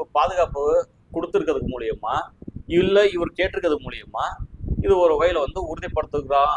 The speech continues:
அப்படிங்கிற ஒரு இதுவும் இருக்கு. அது இல்லாம இன்னொன்னு நம்ம வந்து என்ன பார்க்க வேண்டியதா இருக்குன்னா,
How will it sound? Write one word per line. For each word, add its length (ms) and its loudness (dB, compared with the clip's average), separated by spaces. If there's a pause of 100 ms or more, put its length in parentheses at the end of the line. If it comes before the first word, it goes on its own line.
அப்படிங்கிற 440 -4 (380)
ஒரு 260 4 (380)
இதுவும் 280 -2
இருக்கு. 220 -10 (760)
அது 220 4
இல்லாம 280 2
இன்னொன்னு 320 2
நம்ம 140 -2
வந்து 200 -2
என்ன 120 -2
பார்க்க 300 0
வேண்டியதா 260 0
இருக்குன்னா, 340 -8